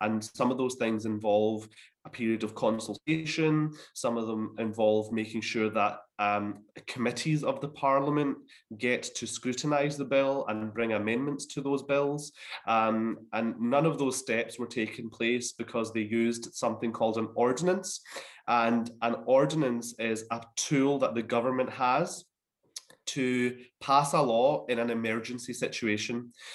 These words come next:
So we know that, for example, you know, we've all been dealing with the covid pandemic. The government has been, you know,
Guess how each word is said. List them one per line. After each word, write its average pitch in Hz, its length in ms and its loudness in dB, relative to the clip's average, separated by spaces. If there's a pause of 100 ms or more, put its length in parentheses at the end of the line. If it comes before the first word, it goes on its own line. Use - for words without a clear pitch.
(100)
So 120 380 4
we 127 600 4
know 120 300 4
that, 110 380 -2
for 120 100 -4
example, 117 460 2
you 110 80 0
know, 110 60 0
we've 110 180 -2
all 117 160 4
been 110 120 -2
dealing 110 300 -2
with 107 160 -2
the 107 80 -6
covid 107 380 -4
pandemic. 107 640 0 (340)
The 107 160 -2
government 117 580 2
has 110 320 0
been, 107 480 0
you 107 260 -4
know, 107 440 0